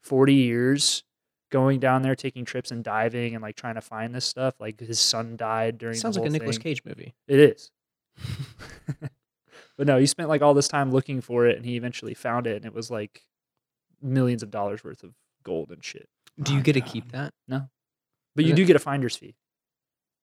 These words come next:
Speaker 2: You
Speaker 1: Depending on
Speaker 2: do?
Speaker 1: what it is. Yeah.
Speaker 3: Whatever happened
Speaker 1: In
Speaker 3: to
Speaker 1: America.
Speaker 3: finders keepers?
Speaker 1: That's what I said. But what are you
Speaker 2: So
Speaker 1: gonna
Speaker 2: you, at that point, you just become a pirate, right?
Speaker 1: <laughs>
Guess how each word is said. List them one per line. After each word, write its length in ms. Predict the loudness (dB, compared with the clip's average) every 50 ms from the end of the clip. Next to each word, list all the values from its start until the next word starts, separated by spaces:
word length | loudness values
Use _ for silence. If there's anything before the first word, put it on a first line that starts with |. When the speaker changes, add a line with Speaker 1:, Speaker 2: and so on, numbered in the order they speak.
| _ _ -10
Speaker 2:
You 80 | -8 -4
Speaker 1:
Depending 80 | -4
on 60 | -2
Speaker 2:
do? 20 | -4
Speaker 1:
what 160 | -4 -6 -8
it 0 |
is. 140 | -12 -14 _ -12
Yeah. 100 | -12 -12 -12 _ _ _ _
Speaker 3:
Whatever 340 | 0 2 4 4 6 4 4
happened 220 | 4 2 0 -2
Speaker 1:
In 40 | -2 0
Speaker 3:
to 40 | 2
Speaker 1:
America. 120 | 4 4
Speaker 3:
finders 220 | 4 2 0 -2 -4
keepers? 600 | -6 -6 -6 -6 -6 -10 -12 -12 -12 -16 -20 -20 _ _ _ _ _ _ _ _
Speaker 1:
That's 100 | -20 -16
what 100 | -12 -12
I 40 | -12
said. 180 | -12 -12 -14 -10
But 80 | -4
what 100 | -2 0
are 40 | 0
you 60 | 0
Speaker 2:
So 40 | 0
Speaker 1:
gonna 120 | -2 -4 -6
Speaker 2:
you, 80 | -10 -12 -10
at 100 | -8 -4
that 160 | -4 -4 -4
point, 200 | -2 -2 -2 -2
you 60 | -2 -2
just 120 | -4 -6
become 320 | -10 -12 -10 -6 -6 -6
a 60 | -6 -8
pirate, 420 | _ -14 -12 -10 -8 -8 -8 -8 -8
right? 240 | -6 -6 -4 -2 0
Speaker 1:
<laughs> 960 | 2 6 10 12 12 12 12 10 8 10 8 8 8 6 4 2 0 -4 -4